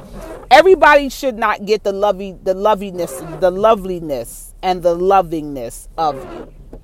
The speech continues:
I'm getting real clear on that shit. Like, who I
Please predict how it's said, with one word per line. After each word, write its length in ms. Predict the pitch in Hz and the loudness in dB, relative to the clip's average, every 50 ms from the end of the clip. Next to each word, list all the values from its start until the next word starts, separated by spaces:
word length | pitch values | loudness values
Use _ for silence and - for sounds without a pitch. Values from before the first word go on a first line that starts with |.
| - - - - - - - - - - - - | -20 -20 -20 -20 -20 -20 -20 -20 -20 -12 -4 0
I'm 240 | 202 226 233 226 | 2 2 2 0
getting 320 | 185 208 202 185 180 180 175 | 2 2 2 2 2 -2 0
real 260 | 196 202 202 196 185 | 2 2 2 2 2
clear 300 | - - - 196 175 160 | 0 -4 -4 -4 -4 -4
on 180 | 143 139 139 143 | -4 -6 -6 -4
that 240 | 151 151 147 135 | -4 -4 -4 -6
shit. 340 | - - - 120 110 92 - - - - - - - - - - - - - - - | -8 -12 -12 -10 -10 -10 -10 -12 -14 -14 -16 -16 -20 -20 -20 -20 -20 -20 -20 -14 -8
Like, 420 | 180 190 190 180 180 170 170 170 - | -2 0 2 2 2 2 0 -2 -6
who 240 | - - 254 285 262 | -12 -10 -4 2 4
I 160 | 262 247 240 | 4 6 4